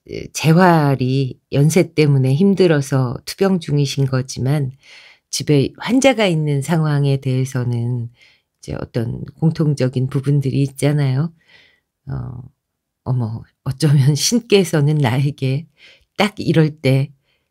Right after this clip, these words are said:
이 정혜연 작가의 이 작품, 그렇게 살아간다를 읽게 하신 것일까? <laughs> 음,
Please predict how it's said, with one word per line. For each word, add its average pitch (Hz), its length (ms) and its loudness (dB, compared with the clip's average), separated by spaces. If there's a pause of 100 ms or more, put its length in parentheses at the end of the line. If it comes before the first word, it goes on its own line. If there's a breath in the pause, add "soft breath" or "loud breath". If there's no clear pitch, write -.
(520)
이 - 300 -12
정혜연 151 460 2
작가의 123 680 -4
이 147 120 -2
작품, 139 560 -4 (340)
그렇게 135 680 -2
살아간다를 139 1300 0
읽게 165 300 0
하신 165 360 2
것일까? - 680 -4 (200)
<laughs> - 560 -10
음, 139 200 -4